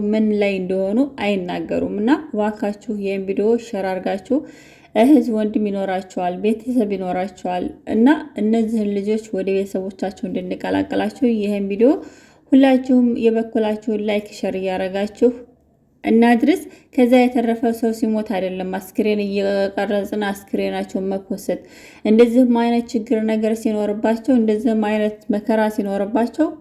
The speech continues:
ድምፅ ልንሆናቸውና ሰው ልናፈላልጋቸው ይገባል።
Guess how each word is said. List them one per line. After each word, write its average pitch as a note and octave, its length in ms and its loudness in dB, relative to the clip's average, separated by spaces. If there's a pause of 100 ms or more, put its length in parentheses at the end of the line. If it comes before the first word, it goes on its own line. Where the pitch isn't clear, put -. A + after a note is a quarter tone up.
(160)
ድምፅ A3+ 280 4
ልንሆናቸውና A3 920 0
ሰው A#3 160 -4
ልናፈላልጋቸው F#3 960 -4
ይገባል። G3 420 -6